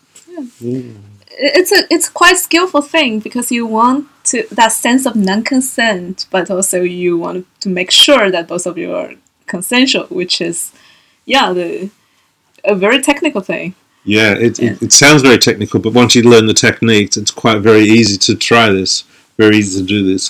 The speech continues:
Speaker 1: Mm.
Speaker 2: And it involves lots of checking in, lots of
Speaker 1: Mm-hmm.
Speaker 2: communication. Um, we have safe words that we use, and we have real access to those, so you can say stop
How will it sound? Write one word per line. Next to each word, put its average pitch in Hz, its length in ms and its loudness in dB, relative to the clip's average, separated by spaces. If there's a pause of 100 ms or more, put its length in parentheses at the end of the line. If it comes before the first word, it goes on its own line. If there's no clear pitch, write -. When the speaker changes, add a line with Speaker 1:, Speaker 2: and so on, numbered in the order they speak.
(160)
Speaker 1:
Mm. 190 300 -8
Speaker 2:
And - 20 -12
it 104 100 -2
involves 101 280 2
lots 104 320 2
of 107 120 -4
checking 110 460 2
in, 127 400 2 (340)
lots 113 260 2
of 113 80 4
Speaker 1:
Mm-hmm. - 140 -6
Speaker 2:
communication. 110 880 0 (480)
Um, 95 460 -8
we 104 120 4
have 101 200 0
safe 104 360 2
words 117 340 6
that 113 140 2
we 104 100 0
use, 107 240 2
and 104 100 -2 (100)
we 92 140 -6
have 92 200 -4 (260)
real 107 280 4
access 107 400 0
to 101 120 -2
those, 98 340 2
so 101 80 -2
you 95 40 -6
can 98 160 -4
say 95 240 2
stop 98 640 0